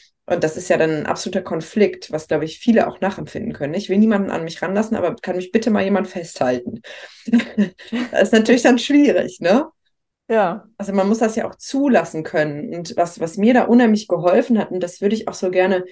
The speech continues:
Speaker 1: ein bisschen weitergeben, ähm, ist diese ganze kommunikative Ebene auch. Also ich erinnere mich da an das Wheel of Consent. Vielleicht kannst du da mal ganz kurz was auch zu sagen.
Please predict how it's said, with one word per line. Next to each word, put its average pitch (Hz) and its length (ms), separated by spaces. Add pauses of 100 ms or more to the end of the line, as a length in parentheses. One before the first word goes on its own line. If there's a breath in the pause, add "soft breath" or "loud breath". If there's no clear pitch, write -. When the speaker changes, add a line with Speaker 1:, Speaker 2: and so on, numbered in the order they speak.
(260 loud breath)
Speaker 1:
ein 185 80
bisschen 175 340
weitergeben, 180 1000 (560)
ähm, 180 340
ist - 260
diese 185 200
ganze 170 340
kommunikative 160 1000
Ebene 147 460
auch. 139 240
Also 156 160
ich 156 100
erinnere 170 200
mich 160 140
da 147 140
an 151 100
das 160 220
Wheel 175 200
of - 160
Consent. 180 600 (320 loud breath)
Vielleicht 175 200
kannst 180 180
du 170 60
da 165 140
mal 165 180 (160)
ganz 220 300
kurz 190 280
was 175 200
auch - 140
zu - 160
sagen. 180 520